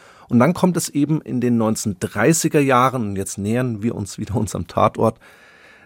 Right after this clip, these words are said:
zu der weiteren Eskalation. Neunzehnhunderteinunddreißig besetzt Japan die Mandschurei,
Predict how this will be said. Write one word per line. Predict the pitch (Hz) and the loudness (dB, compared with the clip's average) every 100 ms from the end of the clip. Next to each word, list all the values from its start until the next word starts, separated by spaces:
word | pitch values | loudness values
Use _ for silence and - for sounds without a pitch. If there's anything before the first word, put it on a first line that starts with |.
| - | -8
zu | 120 | -4
der | 104 87 | -2 0
weiteren | 98 120 143 | -2 -2 -2
Eskalation. | 139 127 - 127 123 - 135 131 - _ _ | -4 -4 -2 0 0 0 0 0 -6 _ _
Neunzehnhunderteinunddreißig | 107 107 - 92 - 110 156 156 117 113 127 143 - | -2 -2 -2 -4 -2 4 4 4 2 0 0 -4 -8
besetzt | - - - - - | -8 -2 -2 -2 -2
Japan | 113 110 120 123 113 | 0 2 0 -2 0
die | 110 | 0
Mandschurei, | 101 110 - 113 87 92 147 | 2 0 -2 -4 -2 0 0